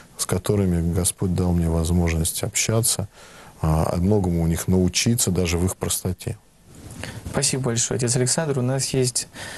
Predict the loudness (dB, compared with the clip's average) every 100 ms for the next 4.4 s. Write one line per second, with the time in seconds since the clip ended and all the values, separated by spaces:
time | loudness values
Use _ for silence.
0 | -16 -2 2 2 2 0 -2 -6 -2 2
1 | 2 2 2 0 0 0 0 -2 -4 -4
2 | -2 -2 -2 0 0 0 -2 0 -2 0
3 | 0 0 0 -4 -2 -2 -2 -2 0 0
4 | 0 -2 0